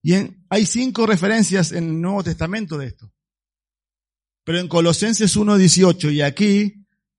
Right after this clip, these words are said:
hace referencia, miren, observen el texto, a su resurrección.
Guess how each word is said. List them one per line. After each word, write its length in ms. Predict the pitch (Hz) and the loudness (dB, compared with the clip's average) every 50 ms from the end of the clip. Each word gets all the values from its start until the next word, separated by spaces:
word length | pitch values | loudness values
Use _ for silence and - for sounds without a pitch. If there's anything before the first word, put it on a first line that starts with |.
| _ _ _ _ _ _ | _ _ _ _ _ _
hace 360 | - - 190 202 - 202 196 | -4 0 0 2 4 4 4
referencia, 560 | 175 175 165 - 175 185 196 196 190 - 170 165 | 4 4 4 4 2 2 4 2 2 2 2 2
miren, 460 | 175 196 208 208 202 196 185 160 - | 4 4 4 4 4 2 0 0 0
observen 500 | - - 151 139 - 190 190 196 185 175 | 0 0 0 0 2 2 2 4 4 2
el 120 | 170 156 | 2 2
texto, 320 | 156 165 151 - - 147 143 | 2 2 0 2 0 0 2
a 80 | 139 | 2
su 360 | 131 - - 196 226 233 226 | 0 0 0 2 4 4 6
resurrección. 1400 | 190 180 185 190 202 202 170 - - 196 208 208 196 196 202 202 190 - - 202 202 190 165 143 123 113 - | 6 6 6 6 6 4 2 0 0 0 0 2 2 0 0 0 -2 -4 -6 -4 -2 -2 -2 -4 -8 -12 -16